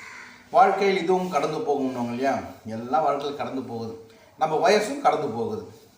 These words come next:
ரைட், ஓகே. காலையிலேயே ரொம்ப பிளேடு போட்டுறேன் நினைக்கிறேன், கோச்சிக்காதீங்க.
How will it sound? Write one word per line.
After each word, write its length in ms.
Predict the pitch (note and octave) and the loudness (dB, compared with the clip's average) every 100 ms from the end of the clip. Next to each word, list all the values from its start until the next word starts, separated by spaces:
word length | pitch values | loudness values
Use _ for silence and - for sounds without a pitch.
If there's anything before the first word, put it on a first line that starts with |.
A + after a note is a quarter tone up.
| _ _ _ _ | _ _ _ _
ரைட், 240 | A2+ A2+ A2+ | -12 -12 -10
ஓகே. 200 | A2+ A2+ - - _ _ _ _ _ A#2+ | -12 -12 -16 -18 _ _ _ _ _ -12
காலையிலேயே 520 | A#2 C#3+ C#3+ D3+ C3+ | -4 -2 -2 -2 -2
ரொம்ப 140 | C3+ A#2+ | -2 -2
பிளேடு 260 | C3+ C3 | -4 -4
போட்டுறேன் 240 | A2+ A2+ G#2+ | -8 -8 -8
நினைக்கிறேன், 280 | G#2 B2 B2 | -8 -8 -8
கோச்சிக்காதீங்க. 540 | B2+ - B2 A2 A#2+ | -10 -8 -6 -6 -6